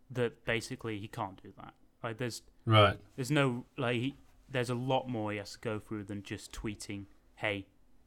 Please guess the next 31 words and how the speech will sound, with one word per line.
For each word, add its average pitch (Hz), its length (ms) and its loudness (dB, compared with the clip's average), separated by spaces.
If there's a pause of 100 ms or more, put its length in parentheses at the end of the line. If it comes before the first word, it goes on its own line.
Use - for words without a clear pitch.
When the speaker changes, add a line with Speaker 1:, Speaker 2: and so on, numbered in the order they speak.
(260)
Speaker 1:
this 117 200 -2
is 113 120 -4
now 104 240 -2
a 101 40 -8
thing," 101 280 -8 (760)
which 127 180 -2
he's 143 160 0
been 147 240 4
doing 147 220 0
a 120 80 0
lot 123 240 0
of. 98 220 -6
Speaker 2:
Well, 131 320 12
what 123 220 10
do 131 60 4
you 127 40 4
think 131 280 4
of 123 120 0
this, 123 260 4
the, 123 220 2
the 117 320 2
new 127 280 4
method 123 380 4
of 117 160 4
ruling, 120 420 8
which - 160 0
is 120 100 2
essentially 120 420 2
via 127 240 8
Twitter? 123 440 2 (140)
Speaker 1:
It's, - 420 0